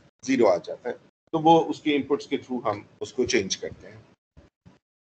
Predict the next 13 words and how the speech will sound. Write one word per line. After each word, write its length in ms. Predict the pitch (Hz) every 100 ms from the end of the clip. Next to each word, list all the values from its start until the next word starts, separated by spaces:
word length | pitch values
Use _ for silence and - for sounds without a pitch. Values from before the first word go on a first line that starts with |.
| _ _ _ - - _ _ _ - - _ - - - _
अ, 80 | 123 127 123 127 123 123 - _ _ _ _ _ - - _
अच्छा, 200 | 147 147
ये 280 | 160 156 196
हमारा, 640 | 220 180 160 165 170 170 160
अ, 500 | 147 139 127 127 123
अ, 300 | 131 127 120
set 340 | 123 - 170 170
reset, 520 | 175 165 175 165 -
अ, 360 | 147 143 139 - _ _ _ 127
latch 360 | 131 143 -
है 120 | 180 151
एक, 180 | 139 - - - _ _ _ _ _ _ _ 143
इसकी, 500 | - 151 151 147